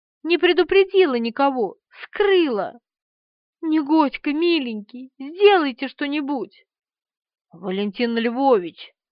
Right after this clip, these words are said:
подсказал он. "Валентин Львович, миленький", заныла Наташа. "Давайте пойдем туда.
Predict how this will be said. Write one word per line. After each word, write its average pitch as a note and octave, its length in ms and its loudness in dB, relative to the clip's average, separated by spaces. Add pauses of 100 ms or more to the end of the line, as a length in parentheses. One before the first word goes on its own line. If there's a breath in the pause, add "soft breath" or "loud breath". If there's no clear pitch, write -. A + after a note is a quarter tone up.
подсказал F#3+ 540 -6
он. E3+ 220 -12 (520)
"Валентин F4 720 0
Львович, C#4+ 720 -2 (100)
миленький", D4 920 0 (260)
заныла G3+ 420 -4
Наташа. G#3+ 580 -6 (340)
"Давайте G4+ 540 6
пойдем F#4 500 4
туда. C4+ 460 0